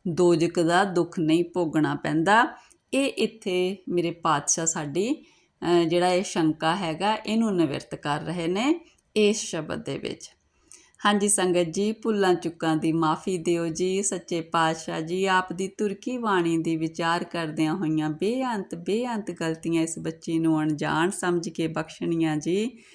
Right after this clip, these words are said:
ਅੱਗੇ ਤੋਂ ਸਮਤ ਦੇਣੀ ਸਤਿਗੁਰ ਜੀ।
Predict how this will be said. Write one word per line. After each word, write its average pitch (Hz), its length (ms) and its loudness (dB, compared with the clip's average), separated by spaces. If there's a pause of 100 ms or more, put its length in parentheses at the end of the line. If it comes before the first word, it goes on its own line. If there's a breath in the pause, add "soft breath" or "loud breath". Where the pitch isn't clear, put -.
(380 loud breath)
ਅੱਗੇ 226 300 4
ਤੋਂ 196 280 0
ਸਮਤ 254 460 2
ਦੇਣੀ 160 380 4
ਸਤਿਗੁਰ - 460 0
ਜੀ। - 360 -8